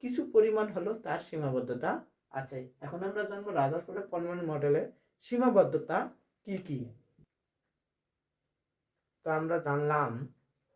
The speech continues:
রাদারফোর্ডের পরমাণু মডেলের স্বীকার্য। এখন আমরা জানবো রাদারফোর্ডের পরমাণু মডেলের সীমাবদ্ধতা। সীমাবদ্ধতা কি কি, আমি সেটাও পয়েন্ট আকারে লিখেছি। তো সীমাবদ্ধতা কি?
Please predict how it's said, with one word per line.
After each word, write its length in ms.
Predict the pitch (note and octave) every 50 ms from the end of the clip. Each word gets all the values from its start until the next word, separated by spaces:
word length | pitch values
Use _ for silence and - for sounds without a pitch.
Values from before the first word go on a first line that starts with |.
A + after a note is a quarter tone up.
| _ _ -
রাদারফোর্ডের 760 | B2 B2+ C3 B2+ C3 C#3 D#3+ F#3 F3+ - E3+ F3 G3 G3 -
পরমাণু 480 | - D3 C#3+ C#3+ C#3+ C#3+ C#3+ D3 D3
মডেলের 420 | C#3+ C#3 C#3 C3 B2+ B2 B2+ C#3+ -
স্বীকার্য। 640 | - - - C3+ B2+ B2 G2+ G2 - - G2+ F#2+ - - _ _ -
এখন 600 | C3+ C3+ C3 - - G#3 G#3+ G#3 C#3+ A#2 C#3+ F3 - - _ _ _ _ _ _ _ _ _ _ _ _ _ _ _ _ -
আমরা 240 | D3+ D#3+ E3+ E3+ D#3
জানবো 480 | D#3+ E3+ D#3 D#3+ D#3+ D#3+ D#3 D3 C3+
রাদারফোর্ডের 680 | C#3+ C3 B2 B2+ B2+ E3+ F3+ - - F#3+ F#3+ G3+ G3
পরমাণু 480 | F#3+ - E3+ D#3 D#3 D#3+ D#3+ D#3+ F3 E3+
মডেলের 520 | D#3+ D3 D3 D3 D3 D3 D3 C#3+ - -
সীমাবদ্ধতা। 920 | - - - - D#3+ D3+ C#3 B2+ B2 A#2 A2 G#2 G#2+ G#2 - F#2+ F2 E2 - _ _ _ _ _ _ _ _ _ _ _ _
সীমাবদ্ধতা 720 | - - E3+ F3+ G3 G3 F#3+ G3 F#3+ F#3+ G3 F#3 G3 G#3 G#3
কি 180 | - - G3
কি, 400 | - - - D#3 C#3+ F3 A#3+ - - - _ _ _ _ _ _ _ _ -
আমি 340 | C3 C#3 D3+ D#3+ E3 - - _
সেটাও 640 | _ - - - - D#3+ - F3+ G3+ A3+ - - - -
পয়েন্ট 280 | - D#3 D#3+ E3+ D#3 C#3+
আকারে 420 | C#3+ C#3+ - C3+ D3+ F#3+ - - - _ _ _ _ _ _ _ -
লিখেছি। 640 | C#3+ C3+ B2+ C3 C3 B2 A2 - - - A2 A2 - - _ _ _ _ _ _ _ _ _
তো 80 | - C#3
সীমাবদ্ধতা 600 | C#3+ - F3+ F#3 F#3 F#3+ F#3+ F#3+ G3+ G3 G#3 G3
কি? 480 | F#3+ - G#3+ F#3 C#3+ C#3 E3+ A3+ B3